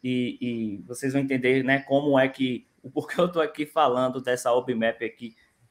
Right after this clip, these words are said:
contando um pouco dessa minha experiência. É, a Proarli falou do, do professor Fábio, né? Então, ela é um filho pra ela.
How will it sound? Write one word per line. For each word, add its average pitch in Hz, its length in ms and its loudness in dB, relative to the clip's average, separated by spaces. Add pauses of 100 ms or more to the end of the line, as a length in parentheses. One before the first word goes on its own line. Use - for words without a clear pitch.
(380)
contando 135 340 4
um 135 60 2
pouco 127 260 0
dessa 131 240 2
minha 131 100 2
experiência. 127 720 -2 (720)
É, 120 1000 10 (200)
a 123 80 4
Proarli 160 640 6
falou 147 300 2
do, 147 100 -2
do 143 180 -8
professor 139 360 -4
Fábio, 135 500 4
né? 127 160 2
Então, 120 540 -2 (180)
ela 110 420 0 (460)
é 110 140 -2
um 135 80 0
filho 143 400 2
pra 120 240 2
ela. 123 360 2